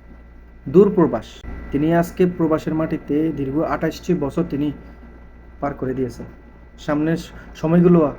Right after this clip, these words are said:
তিনি আরও থাকতেছেন, দেখতেই পাচ্ছেন। এক কাপ চা খাচ্ছে। কোনো এক ভাই তাকে প্রশ্ন করছে যে, "আহ, চাচা, আপনি কত বছর সৌদি আরবে?" তিনি বলেছেন যে, "আঠাশ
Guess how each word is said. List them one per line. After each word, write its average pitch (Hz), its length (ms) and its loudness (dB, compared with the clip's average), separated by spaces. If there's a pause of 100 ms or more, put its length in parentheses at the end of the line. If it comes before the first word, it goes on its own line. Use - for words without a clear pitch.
(140)
তিনি 151 160 0
আরও 143 100 -2
থাকতেছেন, - 460 -10 (480)
দেখতেই 156 260 0
পাচ্ছেন। - 320 -4 (920)
এক 147 140 -12
কাপ 175 180 0
চা 170 160 0
খাচ্ছে। - 420 -10 (1040)
কোনো 156 180 2
এক 175 160 4
ভাই 156 200 2
তাকে 170 220 0
প্রশ্ন 170 300 -2
করছে 170 320 -2
যে, 151 260 -2
"আহ, - 600 -4
চাচা, 156 260 0
আপনি 175 280 4 (340)
কত 185 200 2
বছর 160 340 4 (220)
সৌদি 143 200 0
আরবে?" 143 240 -2 (440)
তিনি 143 160 -2
বলেছেন 139 340 -2
যে, 135 80 -4
"আঠাশ 143 300 -2